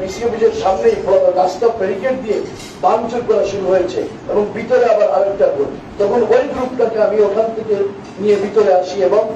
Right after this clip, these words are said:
সেখানে নির্বৃত্ত করে দুই ঘন্টা সময় লেগেছে। আমি দেখেছি অনেকে অনেকভাবে বক্তব্য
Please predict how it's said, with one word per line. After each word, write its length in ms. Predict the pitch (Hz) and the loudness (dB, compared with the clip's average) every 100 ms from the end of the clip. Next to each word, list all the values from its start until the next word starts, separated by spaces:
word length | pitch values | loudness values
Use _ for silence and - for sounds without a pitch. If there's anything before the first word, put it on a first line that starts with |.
| - - | -12 -4
সেখানে 300 | 202 202 208 196 | -2 2 0 0
নির্বৃত্ত 400 | 190 - 240 - 262 | -2 -2 -4 0 2
করে 160 | 214 175 - - - 180 | 2 0 -2 -10 -12 -6
দুই 120 | 214 | -2
ঘন্টা 200 | 214 214 196 190 | 0 2 0 0
সময় 240 | 202 214 | 2 2
লেগেছে। 300 | 190 165 - - - - 175 | 0 -4 -8 -10 -12 -8 -4
আমি 120 | 208 196 | -4 -2
দেখেছি 300 | 220 269 254 226 | -2 -2 0 0
অনেকে 220 | 202 208 208 | 2 2 2
অনেকভাবে 440 | 196 202 196 185 - - - - | 2 0 0 0 0 -4 -8 0
বক্তব্য 320 | 190 190 208 | 0 2 -2